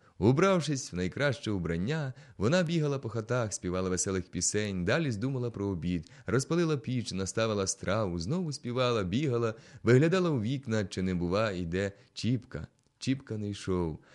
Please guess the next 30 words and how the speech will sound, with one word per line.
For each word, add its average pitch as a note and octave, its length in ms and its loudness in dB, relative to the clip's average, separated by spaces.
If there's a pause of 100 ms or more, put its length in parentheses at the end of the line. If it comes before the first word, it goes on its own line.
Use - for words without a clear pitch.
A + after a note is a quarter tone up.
(220)
Марно E3 340 2
вона A#2+ 260 0
трудила G2 400 -2
очі, G#2 360 0
виглядаючи E2+ 680 -2
його. E2+ 420 -2 (300)
Іноді F#2+ 340 2
чорна G2 340 0
пляма G2 380 0
серед F2+ 280 -2
поля F#2+ 300 0
здавалася F2 680 -2 (240)
їй F2+ 280 0
ним. F2+ 380 2 (280)
Вона C#3 200 2
кидала C3 360 0
піч D#3 480 -6
і, D3+ 200 -2
не C3+ 100 -2
пам'ятаючи A#2+ 640 -2
сама A#2 280 0
себе A2 280 0
від G#2 160 0
радості, A2+ 540 0
вибігала C#3 600 2
аж A#2 120 -2
за A2 160 -4
хвіртку A2 460 -6
стрівати F2+ 560 0
його. D#2 360 -4